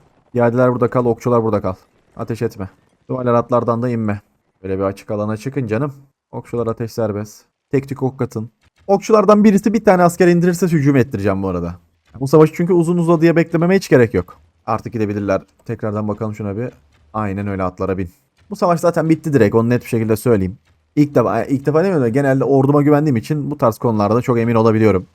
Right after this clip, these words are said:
Solaklar hiç vuramadınız be bugün. Solak indirirse belki indirir bunu. Dediğim gibi. İstedikleri kadar gelsinler yani bu.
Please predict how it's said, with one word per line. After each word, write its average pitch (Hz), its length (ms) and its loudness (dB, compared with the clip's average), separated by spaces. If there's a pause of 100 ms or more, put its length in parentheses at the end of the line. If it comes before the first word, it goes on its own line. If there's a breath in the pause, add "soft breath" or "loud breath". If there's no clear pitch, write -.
(280)
Solaklar 117 440 -4
hiç 139 180 -6
vuramadınız 135 580 0
be 117 120 0
bugün. 110 220 -4 (400)
Solak 170 220 -2
indirirse 160 400 -2
belki 147 260 0
indirir 101 240 -2
bunu. 113 240 -6 (420)
Dediğim 107 220 -4
gibi. 95 200 -4 (400)
İstedikleri 143 480 -4
kadar 127 240 0
gelsinler 117 480 -2
yani 95 220 -4
bu. 101 280 -8